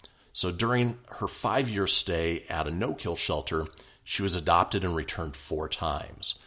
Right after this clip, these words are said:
After that, she was transferred over to C R C S for training and recovery, and they've had her a little over a year now.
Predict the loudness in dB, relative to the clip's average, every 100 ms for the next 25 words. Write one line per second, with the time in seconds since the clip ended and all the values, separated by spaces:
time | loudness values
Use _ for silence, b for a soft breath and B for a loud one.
0 | B B B B _ 0 2 0 -2 2
1 | 4 4 0 -2 0 -2 -2 -2 0 -2
2 | -2 -2 -2 -2 2 2 4 0 0 2
3 | 2 2 2 0 -2 B B -10 -6 -2
4 | -2 0 -2 -4 -6 -2 0 0 -2 -4
5 | B B -4 -2 0 0 0 2 2 4
6 | 4 4 6 4 4 0 0 -2 0 0
7 | 0 -4 -8